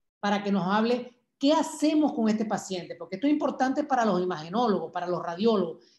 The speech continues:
Tenemos el diagnóstico de la enfermedad, pero, pero ¿qué vamos a hacer con él? ¿A quién se lo vamos a mandar? ¿Qué vamos a hacer? ¿Qué, qué, qué, qué, qué planteamiento hay por el cirujano hepatobiliar?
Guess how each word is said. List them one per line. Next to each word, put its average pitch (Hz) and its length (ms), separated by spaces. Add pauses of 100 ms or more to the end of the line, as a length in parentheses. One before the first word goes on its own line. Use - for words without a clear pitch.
Tenemos 208 360
el 320 140
diagnóstico 254 640
de 285 60
la 240 80
enfermedad, 190 560 (480)
pero, 202 420
pero 196 240
¿qué 214 120
vamos 320 260
a 285 60
hacer 269 240
con 240 180
él? 247 460
¿A 180 180
quién 247 240
se 285 140
lo 247 100
vamos 247 240
a 240 60
mandar? 202 540 (200)
¿Qué 226 140
vamos 285 260
a 247 40
hacer? 226 360
¿Qué, 226 220
qué, 262 480
qué, 247 240
qué, 269 280
qué 254 140
planteamiento 247 920
hay 233 340 (560)
por 214 540
el 202 100
cirujano 190 640
hepatobiliar? 180 840